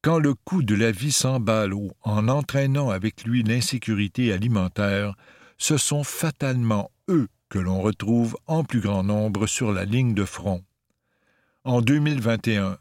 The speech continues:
Statistique Canada estimait que plus du cinquième des enfants québécois vivaient une forme ou une autre d'insécurité alimentaire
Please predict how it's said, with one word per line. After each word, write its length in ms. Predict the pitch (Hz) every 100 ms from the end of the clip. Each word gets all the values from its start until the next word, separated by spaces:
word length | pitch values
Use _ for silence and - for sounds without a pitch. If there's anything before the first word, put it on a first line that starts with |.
| -
Statistique 800 | - - 165 - 156 - 123 104
Canada 520 | - 120 120 104 113 113
estimait 600 | 110 - - 131 127 123
que 160 | 117
plus 380 | 113 - 160 147
du 260 | 101 107 127
cinquième 720 | - 160 143 - 117 101 95
des 240 | 98 95
enfants 340 | 117 104 117 113
québécois 560 | 117 101 101 - 120
vivaient 400 | 104 127 135 123 131 -
une 180 | 107 104
forme 440 | - 120 120 120
ou 100 | 139
une 240 | 147 107
autre 440 | 113 127 98 - 98
d'insécurité 840 | 92 95 - 95 104 95 85 127
alimentaire 840 | 104 92 92 92 - 110 107 110